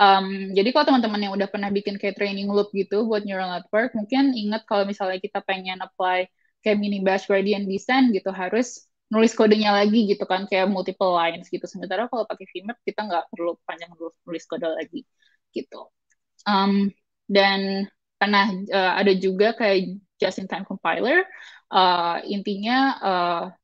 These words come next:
dia bisa mengambil standard Python or NumPy function dan itu di-compile gimana caranya supaya bisa run efficiently on accelerator. Apalagi kan kita punya akses T P U nih, misalnya udah punya apa, udah punya T P U Research Cloud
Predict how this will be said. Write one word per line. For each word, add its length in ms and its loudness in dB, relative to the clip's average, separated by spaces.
dia 480 4
bisa 320 0
mengambil 560 0
standard 480 -4
Python 400 -4
or 160 -6
NumPy 320 -6
function 480 -2
dan 160 2
itu 240 -2
di-compile 640 0
gimana 240 4
caranya 160 6
supaya 320 2
bisa 160 2
run 240 2
efficiently 560 -2
on 240 -6
accelerator. 640 -2
Apalagi 400 0
kan 80 4
kita 160 0
punya 240 -2
akses 160 -4
T 160 0
P 160 6
U 80 8
nih, 160 -2
misalnya 320 0
udah 80 -4
punya 240 -8
apa, 400 0
udah 160 4
punya 240 -2
T 80 0
P 160 4
U 80 10
Research 240 4
Cloud 320 4